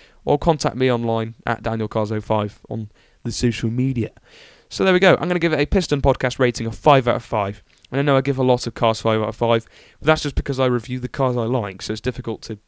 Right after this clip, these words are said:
give it a bad rating. But who knows? I might start letting other people choose what car I review. I might do that, actually. And then it'll be a bit more varied, the Piston Podcast ratings and stuff like that.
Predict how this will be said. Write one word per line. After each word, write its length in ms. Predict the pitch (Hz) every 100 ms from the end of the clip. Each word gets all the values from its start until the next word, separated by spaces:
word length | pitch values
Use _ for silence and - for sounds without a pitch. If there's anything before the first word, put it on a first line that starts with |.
| -
give 160 | 165
it 80 | 101
a 40 |
bad 200 | 104 113
rating. 380 | 113 117 - 113 - _ _ _ _ _ - -
But 120 | -
who 120 | 220
knows? 280 | 226 165 - - - - _ -
I 80 | 175
might 220 | 208 -
start 340 | - 165 - _ -
letting 400 | 160 151 147 135
other 120 | 165
people 280 | 190 175 160
choose 320 | - 123 107
what 120 | 104
car 260 | - 107 104
I 40 |
review. 360 | 104 107 110 147 _ -
I 80 | 143
might 180 | 156
do 180 | 139 190
that, 100 | 107
actually. 400 | 101 - 135 156 - _ _ _ _
And 160 | 139
then 100 | 143
it'll 100 | 131
be 140 | 123 127
a 80 | 117 _ _
bit 140 | -
more 160 | - 123
varied, 440 | 120 123 113 107 -
the 80 | -
Piston 320 | - - 120
Podcast 420 | 110 113 - 107
ratings 500 | 113 107 104 104 110
and 100 | 107
stuff 240 | 104 110 -
like 140 | 107
that. 160 | 113